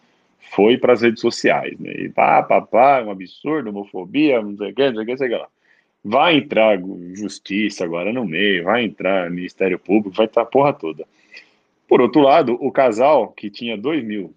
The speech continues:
seguidores no Instagram, agora estão com mais de setenta e cinco mil. Cada dia mostra lá que aumentou mais dez mil, vinte mil.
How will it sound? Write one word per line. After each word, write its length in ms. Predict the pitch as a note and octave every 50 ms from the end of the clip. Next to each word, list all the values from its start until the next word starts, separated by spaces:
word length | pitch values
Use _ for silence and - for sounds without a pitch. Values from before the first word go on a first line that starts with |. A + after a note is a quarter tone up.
| _ _ _
seguidores 580 | _ - G2 F#2+ F#2 E2+ F2+ F#2 F2+ F2+ F2+
no 60 | G2 G#2+
Instagram, 460 | G#2 - C3 B2+ A#2 A#2+ D3 E3+ G3
agora 220 | F3+ D3+ D#3+ F3+
estão 220 | - - - F3 E3
com 180 | - - C#3+
mais 220 | A#2 A#2+ D3 F3 E3+
de 60 | -
setenta 340 | F3 E3 - D#3 E3 D#3+ -
e 40 |
cinco 320 | - - D3 C#3+ C#3+ - E2+
mil. 240 | F2+ G#2+ G#2 E2+ -
Cada 260 | - F#2+ G2 G#2 F2+
dia 200 | F2+ A2+ C#3 C#3
mostra 360 | A#2 A2+ A#2 - - - G2
lá 140 | E2+ F#2+ G2+
que 140 | - C3 A#2+
aumentou 400 | A2+ A#2 G#2+ E2 - - A2 G2+
mais 260 | F2+ F2+ F#2 E2+ D#2
dez 300 | D2+ E2 F2 D#2 C#2 C#2
mil, 160 | E2 G2+ G#2
vinte 280 | F2 F2+ G2+ - - E2
mil. 180 | D#2+ E2+ D#2+